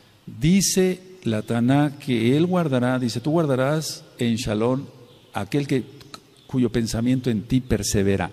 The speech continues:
en ti persevera. Vamos a Isaías, amados, no pensando otras cosas vanas. No importa, estamos hasta aquí, mira, somos ya un remanentito más pequeñito, pero no importa, yo lo dije, que me quede con uno.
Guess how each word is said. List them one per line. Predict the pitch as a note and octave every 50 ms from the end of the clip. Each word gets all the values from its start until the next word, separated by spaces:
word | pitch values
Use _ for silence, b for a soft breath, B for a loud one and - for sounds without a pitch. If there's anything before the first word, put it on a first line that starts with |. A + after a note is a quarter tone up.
| - -
en | A#2+ A#2 A2+ A2+ A2+ -
ti | E3 E3 E3
persevera. | - - C#3 A#2 G2 - - - A2+ G#2+ G#2+ A2+ A#2 G2+ F#2 F2+ A2 B B B B B B -
Vamos | A#2+ A#2 B2 C#3+ C#3+ - C#3+
a | C3+
Isaías, | A#2+ G#2+ - - A2 G#2 A2 A#2 B2 B2 A#2+ G#2+ - B2
amados, | G#2+ G#2+ A2 G#2+ G2 F#2 F2+ E2+ - B B B B B B B B B
no | - G#2+ B2+ C#3+
pensando | C#3 F#3 F3 E3 C#3 - E3 D#3 D#3 D#3 D3+
otras | C#3+ - C#3 C3+ B2 -
cosas | - C#3 B2+ - C3 A#2+ A2 G#2+
vanas. | A#2 A#2 A#2 G#2+ G2 F#2 D#2+ D#2+ E2+ - - - - b b b b b b b b b b -
No | C3 D#3
importa, | F#3 F#3+ D3 - - C#3+ D#3+ D3 C#3+ - G2
estamos | F#2+ - - C#3+ D#3 F3+ F#3 E3 -
hasta | E3 C#3+ - - C#3
aquí, | B2 - - D#3+ D#3+ D#3+ D#3 - D3+
mira, | C3+ C3+ D3+ D3 B2+
somos | - - D3+ D#3+ D#3 C#3 B2
ya | C#3 D3+
un | D#3 D#3 C3+
remanentito | C3 C3 B2+ B2+ B2 B2+ A#2+ A#2 - D3 C#3+ - A#2 G#2
más | G#2+ A#2 B2+ A#2+ A#2+
pequeñito, | - D3 - D3 C#3 D3 D#3 D#3 C#3 D3 - F#2 E2 B B B B B B B B
pero | _ B2 A#2+ A#2+ A#2 - -
no | C3 C3+ D#3
importa, | F3 F#3 E3+ - D#3+ F3 F3 - D3 C3+
yo | C3+ D#3+
lo | E3+ F#3 E3+
dije, | E3 F3+ D#3 C#3
que | C3 - C3+
me | C#3 D3+ D3
quede | F3 F3 F3
con | E3 - E3+ F3 F#3+
uno. | G3 F#3 D#3+ C3 G#2+ A2+